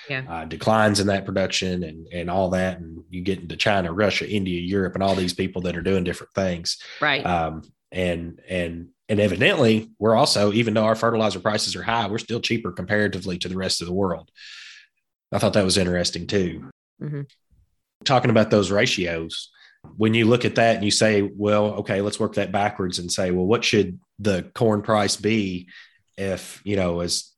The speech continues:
Speaker 2: as far as, like, historically, um, with fertilizer prices being that and with urea at that price,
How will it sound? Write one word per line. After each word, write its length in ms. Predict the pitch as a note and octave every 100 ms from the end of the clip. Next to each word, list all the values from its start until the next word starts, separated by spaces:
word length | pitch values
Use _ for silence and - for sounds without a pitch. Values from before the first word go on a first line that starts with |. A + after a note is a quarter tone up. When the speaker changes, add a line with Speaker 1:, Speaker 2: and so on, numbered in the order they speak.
| -
Speaker 2:
as 180 | F2+
far 280 | - G2+ G2
as, 100 | F2+
like, 140 | F#2+ F2+
historically, 840 | F#2+ A2 A2 G2 G2 F2+ E2+ - - - - _ -
um, 460 | E2+ D#2+ D#2+ - -
with 180 | F#2+ F2+
fertilizer 460 | G#2+ G#2+ F#2+ F#2
prices 360 | F2+ F#2+ F2 F2+
being 280 | F#2 F2+ F2
that 340 | F2 F2+ F2
and 160 | F#2+ F2+
with 140 | F2
urea 400 | G2 F#2+ A2 A2
at 120 | F#2+ -
that 180 | F#2+
price, 500 | - G2 F#2 F2+ -